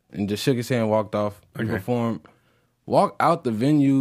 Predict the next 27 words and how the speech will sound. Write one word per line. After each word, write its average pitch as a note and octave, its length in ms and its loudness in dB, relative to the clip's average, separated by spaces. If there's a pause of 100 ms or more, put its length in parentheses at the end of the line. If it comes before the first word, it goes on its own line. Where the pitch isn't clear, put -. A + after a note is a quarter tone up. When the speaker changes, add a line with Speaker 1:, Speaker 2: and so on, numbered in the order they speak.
Speaker 1:
like, G#2+ 480 -4
an G2 220 -6
hour C3 400 -2
later, A2+ 360 -4
I G2 140 -4
see A#2+ 260 -4
Mike G#2+ 360 -4 (340)
on G#2+ 140 -6
the F#2 80 -8
corner A#2 560 -4 (180)
just - 180 -12
standing B2 360 -4
there. F2+ 80 -8
He G2 80 -10
like, G2 180 -8
"Where G#2 140 -4
you A#2+ 100 -2
going?" A2 380 -4
And F2+ 160 -6
I G2+ 80 -4
said, G#2 340 -2
"Bro, A2+ 220 0
I'm A2 60 -4
going A2 220 -2
to A2+ 80 -6
the G#2+ 80 -6
store." A2 400 -4